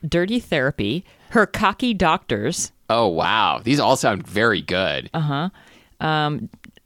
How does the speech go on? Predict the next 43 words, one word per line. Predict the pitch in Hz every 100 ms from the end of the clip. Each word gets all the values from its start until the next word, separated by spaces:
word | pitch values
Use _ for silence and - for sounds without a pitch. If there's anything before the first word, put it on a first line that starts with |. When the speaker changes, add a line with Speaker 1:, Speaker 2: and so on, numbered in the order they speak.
| -
Speaker 1:
did | 180
I | 202
say | 240 208
Dirty | 190 190
Therapy? | - 147 160 202 214 -
Speaker 2:
You | 107
did, | 107 107 85 80
which | -
Speaker 1:
Oh, | - -
God. | 120 117
Speaker 2:
sounds | 120 92 -
bad, | 87 64 64
Speaker 1:
Yeah, | 147
Speaker 2:
actually. | 135 123 117
Speaker 1:
really. | 127 117 120
Dirty | 180 208 220
Talk. | 185 135 147 127
Speaker 2:
It |
Speaker 1:
How | -
Speaker 2:
sound-, | 147 143
it | 127
sounds | 147 120
like | 117 98
something | - - - 123 110 101
you | 98
would | 95 82
lose | 101 104 95
your | 90 82
medical | 85 80 85 64
license | 64 - - 55
over. | - 50 - - - - - - - - 247 _ -
Speaker 1:
Wagering | 170 190 214 240 247 226
on | 185 156
Wendy, | 170 190 127 - 135 -
Wendy, | 170 190 156 120
which | 120 120
is | -
the | -
Playing | - 160 156
for | -
Love | 127 147 180
series. | - 101 104 160 -
Speaker 2:
Mm-hmm. | 113 123 95 117